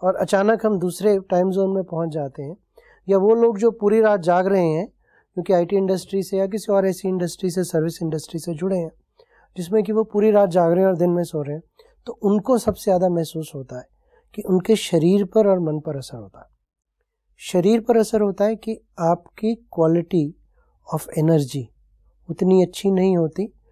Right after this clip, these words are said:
जब आप सुबह उठते हैं। नींद का एक basic purpose है कि आप सुबह उठें तो आप तन से, मन से पूरी तरह से स्वस्थ और energized महसूस करें।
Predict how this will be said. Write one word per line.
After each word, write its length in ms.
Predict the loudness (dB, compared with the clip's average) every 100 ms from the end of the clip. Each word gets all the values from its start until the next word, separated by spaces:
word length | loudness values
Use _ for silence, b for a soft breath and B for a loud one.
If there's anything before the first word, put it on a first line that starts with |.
| _ _ _ -2
जब 200 | 0 0
आप 160 | -2 -6
सुबह 320 | -6 -4 -2
उठते 320 | -2 -4 -10
हैं। 260 | -10 -12 -16 _ _ _ _ _ _ _ _ -4
नींद 240 | 2 2 2
का 180 | 0 0 2
एक 280 | 2 2 0
basic 340 | -2 -2 -10
purpose 440 | -10 -12 -12 -20 -20
है 80 | _ _ _ _ _ _ _ _
कि 120 | -18 -12 -4
आप 220 | -2 -2
सुबह 360 | -6 -4 0
उठें 320 | 0 0 -4 -6 _ _ _ _ -16
तो 140 | -12
आप 260 | -4 -4 -4 -2
तन 180 | 0 0
से, 460 | -2 0 2 0 -6 _ _ _ -6
मन 240 | 0 2
से 320 | 0 -6 -12 -14 _ _ _ -4
पूरी 260 | 0 2
तरह 340 | 2 2 2 0
से 260 | -2 -4
स्वस्थ 600 | -4 -4 -2 -2 -4 -18 -20 b b b b
और 220 | -2 -2 0
energized 600 | 2 2 4 2 2 -2
महसूस 440 | -6 -6 -12 -18
करें। 260 | -20 -20